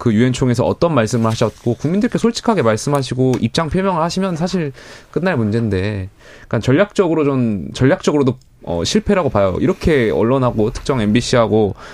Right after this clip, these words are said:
각을 세워봐야 어, 뭐가 남겠습니까? 뭐, 엠비씨 사장이나 아니면 엠비씨 경영진들이 뭐, 와서 사과할 것도 아니고,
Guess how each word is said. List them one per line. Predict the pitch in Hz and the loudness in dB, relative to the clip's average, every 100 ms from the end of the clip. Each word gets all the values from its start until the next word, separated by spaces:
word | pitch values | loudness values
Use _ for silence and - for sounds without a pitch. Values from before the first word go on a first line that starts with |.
| - | -8
각을 | - 123 135 | -2 0 2
세워봐야 | 139 160 107 92 98 110 95 98 - - - _ | 2 2 0 0 -2 -6 -8 -14 -20 -20 -20 _
어, | - - | -12 -4
뭐가 | 104 131 185 | 0 2 2
남겠습니까? | 113 104 101 104 98 | 0 -2 -4 -4 -4
뭐, | 90 | -4
엠비씨 | 101 117 - | -2 -2 -2
사장이나 | 123 151 147 127 113 110 - - | -2 -2 -2 -2 0 -2 -4 -8
아니면 | 117 110 | -2 0
엠비씨 | 110 123 120 | 2 0 -2
경영진들이 | 117 120 120 110 107 | 0 0 2 2 0
뭐, | 101 | 0
와서 | 90 104 | 0 0
사과할 | - 143 165 156 | -2 0 0 -2
것도 | 139 107 | -2 -2
아니고, | 92 92 92 98 95 | -2 -4 -6 -6 -8